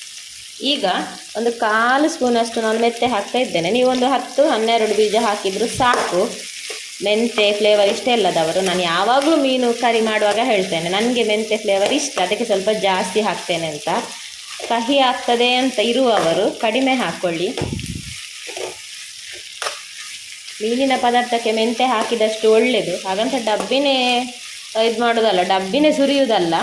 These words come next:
ಆದರೆ ಸ್ವಲ್ಪ ಜಾಸ್ತಿ ಹಾಕಿದ್ರೆ ಒಳ್ಳೆಯದು. ಆ, ಸ್ಮೆಲ್ ಕೂಡ ಬರೋದಿಲ್ಲ, ಹಾಗೇನೇ, ಆ, ಪರಿಮಳ ಕೂಡ ಜಾಸ್ತಿ ಮೆಂತೆ ಹಾಕಿದರೆ. ಇನ್ನು ಮೆಂತೆ ಕೆಲವ್ರಿಗೆ ಇಷ್ಟನೇ ಇರುವುದಿಲ್ಲ, ಕಹಿ ಸ್ಮೆಲ್ ಅಂತ, ಅಂಥವರೊಂದು ನಾಲ್ಕೈದು ಬೀಜ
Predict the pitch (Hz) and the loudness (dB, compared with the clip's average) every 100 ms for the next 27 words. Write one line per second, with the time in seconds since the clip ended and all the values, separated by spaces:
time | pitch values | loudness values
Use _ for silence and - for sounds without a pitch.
0 | 285 254 254 370 370 254 254 226 214 226 | -2 -4 0 0 2 0 0 0 2 0
1 | - 277 254 208 214 214 208 208 175 156 | 2 0 2 0 0 2 4 4 2 0
2 | 226 - - - 196 202 196 233 214 254 | -2 -4 -10 -8 -4 -4 -4 -2 0 2
3 | 302 285 240 220 202 190 165 156 160 220 | 2 2 2 2 2 2 0 -2 -2 -4
4 | - 226 202 196 202 196 190 190 196 190 | -6 -4 -2 0 0 0 0 -2 -2 -6
5 | 185 - - - - 196 196 214 220 240 | -12 -14 -16 -14 -10 -6 -6 -2 -2 0
6 | 285 269 262 226 175 190 226 247 - 196 | 2 2 2 0 0 0 0 -2 -4 -2
7 | 185 190 190 170 170 165 160 190 277 - | -2 -2 -4 -6 -6 -8 -2 -2 -2 -4
8 | - - 240 262 240 269 285 285 277 285 | -4 -4 -4 -4 -2 -2 -2 -2 0 0
9 | 262 269 - 277 262 208 202 190 202 226 | 0 0 2 2 2 2 2 0 0 0
10 | 240 214 196 202 226 208 202 190 175 165 | -2 -2 -4 -6 -2 -2 0 0 -2 -4
11 | 240 254 - 254 240 247 247 359 415 - | -4 -2 0 2 2 0 0 -2 -2 -10
12 | - - - 240 247 240 233 226 233 | -16 -18 -6 -4 0 2 2 2 -2